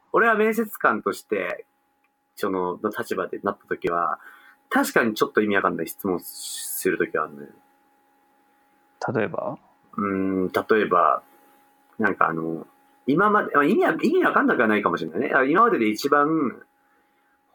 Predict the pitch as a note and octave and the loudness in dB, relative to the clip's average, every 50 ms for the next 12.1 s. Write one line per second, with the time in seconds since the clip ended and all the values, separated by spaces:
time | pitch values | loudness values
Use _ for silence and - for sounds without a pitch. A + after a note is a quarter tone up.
0 | _ _ _ - G#2+ G#2+ G2+ F#2+ - - - - - - C3+ B2 - - - - | _ _ _ -4 -2 -2 -2 -4 -6 -10 -14 -8 -2 0 0 0 0 0 -4 -4
1 | - - A#2+ C3+ C#3 - F3 F3+ F3+ - A2+ F#2+ F2+ - - D#2+ E2 - E2+ D#2 | -2 -2 -2 0 0 0 0 0 2 0 0 0 0 -2 -2 -2 -2 -2 -2 -4
2 | - - - _ _ - E2+ D#2+ D#2+ F#2+ G#2+ F#2+ F#2 A2 - _ _ - - - | -4 -6 -12 _ _ -12 -10 -6 -4 -2 -2 -2 -4 -8 -10 _ _ -10 -10 -10
3 | - - - - - - - _ _ _ _ _ _ - - _ _ _ _ _ | -10 -14 -18 -20 -20 -20 -20 _ _ _ _ _ _ -20 -20 _ _ _ _ _
4 | _ _ _ _ _ - - - - - - _ _ _ - D#3 D#3+ - - - | _ _ _ _ _ -14 -14 -14 -14 -16 -20 _ _ _ -2 -2 -2 -2 -6 -6
5 | - A#2+ A#2 C#3+ F3+ A3 - A2+ A2+ C#3 C#3+ D#3+ D#3 C3 A#2 G#2+ G2 F#2+ F#2+ G2 | -2 0 2 2 2 2 2 2 2 0 0 0 0 -2 0 0 0 0 0 0
6 | - - G#3+ F#3+ F#3+ - B2+ - G#3+ A#3 D4 - - - - G#4 D#3+ C3 A2 G#2+ | 0 0 2 2 2 2 2 2 2 2 2 2 0 2 0 2 2 2 2 0
7 | G#2+ - - E3 E3+ E3 D#3+ D#3 E3+ F3+ D3 B2 G2 F#2+ F#2+ G2+ - - - F2 | -2 -2 0 0 2 2 2 2 2 2 2 2 2 2 2 0 0 -2 -4 -2
8 | E2+ F2 F2 E2 D#2 - - _ _ _ _ _ _ _ _ _ - D3 E3 - | -2 -2 -2 -4 -6 -8 -14 _ _ _ _ _ _ _ _ _ -2 -2 0 2
9 | - A2+ - A2+ G2+ G2+ G2 - G2+ G#2 G#2 G2 F#2+ G2+ G2+ B2+ - _ - - | 2 2 2 2 2 2 0 0 0 -2 -2 -4 -4 -6 -8 -12 -14 _ -2 0
10 | G#3 A#3+ C#4 - - - _ _ _ - - G4 G4 G4 - - - - A#2+ A#2 | 0 2 2 0 -2 -4 _ _ _ 0 2 2 2 0 0 0 0 2 2 2
11 | C#3+ C3 B2 A2 - - A2 - A#2+ G#2 F#2+ F2+ - - - - A#2 A2 G#2 F2 | 4 2 2 2 0 -2 -2 -2 0 0 -2 -2 -4 -4 -2 0 2 2 2 0
12 | D2+ - | -4 -8